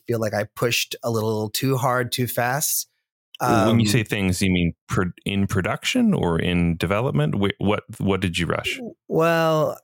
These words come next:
Speaker 1: I think the crowdfunding campaign was one of those things. Like, I think I, I rushed that. I probably should have given more time to prep for it, and I should have given more time between,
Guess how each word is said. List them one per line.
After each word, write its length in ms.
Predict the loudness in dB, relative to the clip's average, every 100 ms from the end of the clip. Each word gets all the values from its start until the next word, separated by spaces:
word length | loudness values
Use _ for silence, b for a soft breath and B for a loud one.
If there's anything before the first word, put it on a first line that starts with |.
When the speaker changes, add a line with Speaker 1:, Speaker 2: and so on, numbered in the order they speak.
| -4
Speaker 1:
I 120 | 0
think 240 | 0 -2
the 180 | -2 -4
crowdfunding 960 | -4 -4 -2 -2 -2 0 2 2 0 -2
campaign 760 | -2 -2 0 0 0 0 -2 -4
was 300 | -2 -2 -2
one 160 | -2
of 120 | 0 0
those 220 | 0 0
things. 340 | -2 0 0
Like, 100 | -2 -2
I 60 |
think 180 | -2 -2
I, 140 | -2 -4 -8 -4
I 80 |
rushed 420 | -2 -2 -2 -2 -2
that. 320 | -2 -2 -4 -6
I 100 | -6
probably 220 | -4 -2 -2
should 160 | -2
have 60 | -2
given 180 | 0 0
more 180 | -2
time 520 | -2 -2 0 0 -2 -6
to 100 | -10 -10
prep 220 | -6 -6 -2
for 160 | 0
it, 180 | 0 0
and 80 | -2
I 80 | -4
should 200 | -4 -4
have 80 |
given 180 | -2 -2
more 160 | -2 -2
time 400 | -4 -2 -2 -2
between, 720 | -4 -4 -2 0 0 0 -2